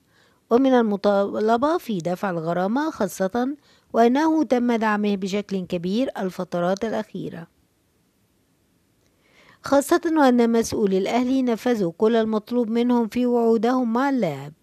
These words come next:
ولكن اللاعب رفض دفع أكثر من تمانية مليون جنيه متبقية من الاتفاق،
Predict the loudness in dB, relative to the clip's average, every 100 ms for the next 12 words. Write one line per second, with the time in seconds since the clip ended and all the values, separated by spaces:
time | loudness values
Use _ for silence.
0 | -18 _ _ _ 0 4 6 4 4 2
1 | 4 2 2 2 0 2 4 4 2 0
2 | 2 2 2 0 0 -2 -4 -6 -6 -6
3 | -6 -12 -20 _ _ -2 0 0 0 0
4 | 0 -2 0 2 2 0 -4 -4 -2 0
5 | 0 -2 0 0 0 -2 0 0 0 -2
6 | -2 -4 -8 -10 -6 -2 -2